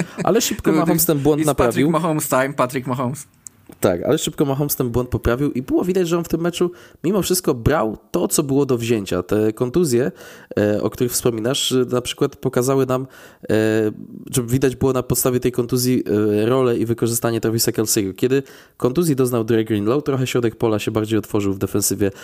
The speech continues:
Speaker 1: forty niners, to wtedy w tym meczu obudził się Travis Kelce. Nie forsował tak na siłę do niego rzutów, e, Mahomes w pierwszej części spotkania. E,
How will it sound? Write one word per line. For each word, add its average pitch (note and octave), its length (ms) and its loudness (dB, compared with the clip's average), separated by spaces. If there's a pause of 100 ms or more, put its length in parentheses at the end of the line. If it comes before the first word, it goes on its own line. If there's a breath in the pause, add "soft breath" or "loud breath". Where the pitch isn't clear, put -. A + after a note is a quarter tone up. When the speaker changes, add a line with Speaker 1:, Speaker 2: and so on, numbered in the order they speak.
(160 loud breath)
Speaker 1:
forty - 340 -2
niners, D3 340 -2
to C3+ 100 -2
wtedy C#3+ 340 0
w - 60 -12
tym B2 160 -2
meczu B2 300 0
obudził A#2 320 0
się A#2 140 0
Travis A2+ 300 -2
Kelce. G2+ 300 -2
Nie G#2+ 120 0
forsował A#2+ 500 0
tak - 200 -6
na G2 80 -2
siłę G2+ 240 0
do G2+ 100 2
niego G#2 300 0 (400 loud breath)
rzutów, A2 520 0
e, G#2 160 2
Mahomes G#2+ 560 0 (120)
w - 100 -20
pierwszej A2 320 0
części G#2+ 320 -2
spotkania. A#2 540 -2 (560 loud breath)
E, G#2 800 0